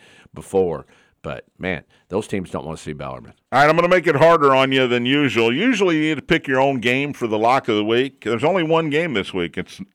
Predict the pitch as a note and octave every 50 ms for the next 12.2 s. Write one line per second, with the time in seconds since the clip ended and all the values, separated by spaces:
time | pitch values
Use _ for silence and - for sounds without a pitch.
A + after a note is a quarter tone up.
0 | _ _ _ _ - A2 B2+ D3 D3+ D3 C#3+ C#3 C#3 C#3 D3+ D#3 D#3+ E3+ F3 E3
1 | E3 _ _ _ _ _ _ _ _ _ _ _ _ _ _ _ _ _ - A2+
2 | C#3 D#3 D3+ D3+ - C#3+ D3 D3+ D#3 D#3 - - - - C#3+ D3 D3+ D3 D3+ D#3
3 | D#3 C#3 A#2+ - - - D3 C3+ B2+ C3 B2+ C3 C#3 C#3 C3+ B2+ - - - A2
4 | A#2+ B2+ D3 D#3 D3+ D#3+ D#3+ D#3 A#2+ A#2+ A2+ F#2 B2 G#2 G2 - _ - - -
5 | A#3 C4 B3+ A3 F#3 D#3+ D#3 D3 C3+ - - - - A#2+ G#2 F#2+ E2+ _ - C#3+
6 | D3+ E3 D#3+ F3 E3+ D3+ - - _ _ _ _ _ _ _ - A2+ F2+ C3+ C#3
7 | C#3 B2 A#2 G#2 C3 B2+ D3 D#3 D#3 E3+ E3+ D#3 C3 A2+ F#2 G2 F#2 F2 E2+ E2
8 | D#2+ D#2+ D#2+ D#2+ _ _ _ _ - - - C3+ C#3+ - - A#2 A#2+ A#2+ A2+ -
9 | C3 G#2+ - A#2 G#2 F#2+ E2 E2 D2 - - C#2 - _ _ - - - - F2
10 | E2+ E2+ - D#3 E3 F3 F3 D#3+ - - - E3 D#3 D3+ C3+ A#2+ - - D3+ E3
11 | D#3 C#3 B2+ - A#2 G#2+ F2+ G#2+ G#2 G#2+ G#2+ A2 G#2 G2+ G#2 G#2+ G#2+ G2+ F#2 F#2
12 | F2 D#2+ -